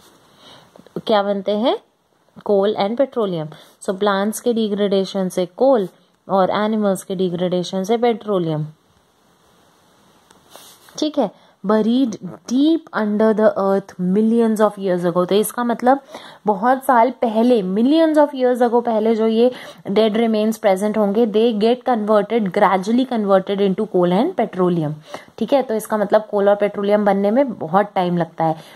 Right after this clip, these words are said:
ईयर्स लग जाते हैं, ठीक है। कोल हम कहाँ से ऑब्टेन करते हैं? कोल माइंस से,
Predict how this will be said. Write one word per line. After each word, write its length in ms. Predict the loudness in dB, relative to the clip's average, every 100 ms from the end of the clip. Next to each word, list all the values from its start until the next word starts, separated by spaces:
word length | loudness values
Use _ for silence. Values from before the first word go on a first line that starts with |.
| -20 -6
ईयर्स 360 | 0 2 2 2
लग 200 | 0 0
जाते 300 | -4 -6 -6
हैं, 200 | -12 -12 _ _
ठीक 200 | -8 -2
है। 260 | 0 0 -4 _ _ _ _ _ _ _ _ -18 -10
कोल 240 | -2 2 4
हम 140 | 2
कहाँ 300 | 2 0 0
से 140 | 0 2
ऑब्टेन 400 | 2 0 -4 0
करते 300 | -2 0 0
हैं? 160 | 0 0 _ _ _ _ 0
कोल 280 | 2 2
माइंस 380 | 0 -4 -2 -4
से, 280 | -4 -2 -2